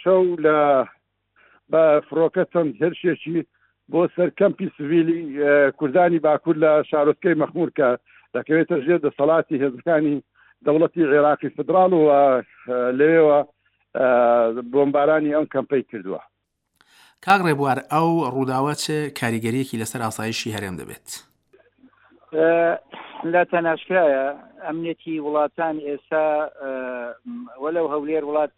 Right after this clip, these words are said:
Speaker 3: شارێکی ئارامە و ئارامی پێوە دیارە لەلایەن هەموو لایەنەکانەوە. خۆشتان دەزانێن ئێستا زۆربەی وڵاتان قونسولیان لە هەولێر هەیە و تا ئێستا ڕووداوێکی وە، ئە، کوشندە ڕووی نەدایە لە بەرامبەر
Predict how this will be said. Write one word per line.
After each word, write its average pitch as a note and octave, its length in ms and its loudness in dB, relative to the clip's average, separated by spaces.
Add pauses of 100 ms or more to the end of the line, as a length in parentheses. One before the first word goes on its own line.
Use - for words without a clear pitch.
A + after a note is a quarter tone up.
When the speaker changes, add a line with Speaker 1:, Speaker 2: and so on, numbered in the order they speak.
(140)
Speaker 3:
شارێکی D3 540 -6 (540)
ئارامە D3 500 -2 (160)
و - 20 -6 (1040)
ئارامی D3 460 2
پێوە D#3 300 2
دیارە D#3 340 2 (200)
لەلایەن D3 400 -4
هەموو D#3 200 -6
لایەنەکانەوە. C3+ 680 -2 (120)
خۆشتان C#3+ 360 -8
دەزانێن C#3+ 460 -4
ئێستا C#3 280 -4 (680)
زۆربەی D3+ 380 0
وڵاتان D3 360 -2 (100)
قونسولیان C#3+ 500 -6
لە C3+ 100 -4
هەولێر C#3 340 -2
هەیە B2 240 -6 (120)
و - 20 -6 (380)
تا E3 160 -2
ئێستا C#3+ 300 -6
ڕووداوێکی D3 580 -4
وە، C#3 120 -2 (720)
ئە، D3 100 -2 (500)
کوشندە D3+ 420 -4
ڕووی D3+ 200 -4
نەدایە C#3 360 0 (180)
لە C3 120 -6
بەرامبەر C3 420 -4